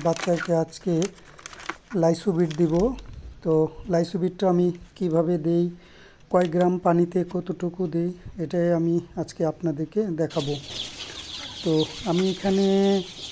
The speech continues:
তিন লিটার পানি নিয়েছি, যার মধ্যে আমি তিন গ্রাম লাইসোবিট দিব এবং দিয়ে এটা আমি চার থেকে পাঁচ ঘন্টা বা তিন থেকে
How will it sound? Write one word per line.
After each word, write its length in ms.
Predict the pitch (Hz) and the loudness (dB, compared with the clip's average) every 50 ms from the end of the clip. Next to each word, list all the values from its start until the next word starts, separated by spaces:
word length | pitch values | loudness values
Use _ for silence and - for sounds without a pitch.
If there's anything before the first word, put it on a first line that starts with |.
| - - - - - - - - - - - - | -14 -14 -14 -14 -14 -14 -16 -14 -12 -12 -6 2
তিন 160 | - 208 202 202 196 | 4 4 4 6 4
লিটার 300 | 196 190 - 202 196 190 - | 4 4 4 4 2 4 4
পানি 200 | - 196 190 190 190 | 2 2 4 4 4
নিয়েছি, 460 | 185 185 185 190 185 - - - 190 202 254 311 285 - - - - - - - 190 156 151 | 4 4 2 2 0 -2 -2 0 2 2 2 2 -2 -4 -8 -10 -10 -10 -6 -4 -4 0 2
যার 200 | 170 165 170 180 | 4 4 4 4
মধ্যে 360 | 175 175 175 160 156 - 175 175 | 4 4 2 2 2 0 2 4
আমি 220 | 170 165 170 170 170 170 175 170 - - - - - | 4 4 4 4 4 4 2 0 -4 -10 -12 -8 -2
তিন 160 | - 180 175 175 170 | 0 2 4 4 4
গ্রাম 260 | 156 160 165 165 165 170 170 165 | 4 4 2 2 2 2 2 2
লাইসোবিট 460 | 156 160 160 - - 175 160 175 156 156 147 | 0 0 0 -2 -4 -2 -2 -2 -2 -2 -2
দিব 180 | 165 156 143 160 170 220 311 - - - - - - - - - - - - - - - - - - - - | -2 -2 0 -2 -2 -2 -4 -6 -10 -12 -12 -12 -14 -12 -12 -10 -10 -10 -12 -12 -12 -12 -12 -12 -12 -12 -8
এবং 180 | 165 156 165 175 175 165 | -4 -2 0 0 0 0
দিয়ে 220 | 151 180 180 180 175 | 2 2 2 2 2
এটা 180 | 170 170 190 175 165 | 2 2 2 2 4
আমি 200 | 165 170 170 170 170 165 - - - - - - | 4 4 4 2 2 0 -4 -12 -12 -14 -14 -2
চার 180 | - 196 170 170 170 - | 2 2 2 2 2 -2
থেকে 220 | - 180 165 - 180 170 - | -4 -4 -2 0 -2 -2 0
পাঁচ 160 | - 165 165 156 151 | 0 0 0 0 -2
ঘন্টা 300 | - 165 160 165 - 175 170 | 0 0 0 2 2 2 0
বা 140 | 156 165 160 160 - | 2 0 -2 -4 -2
তিন 120 | - 170 170 | -2 -2 -2
থেকে 280 | 165 - 165 160 - | -2 -4 -6 -6 -4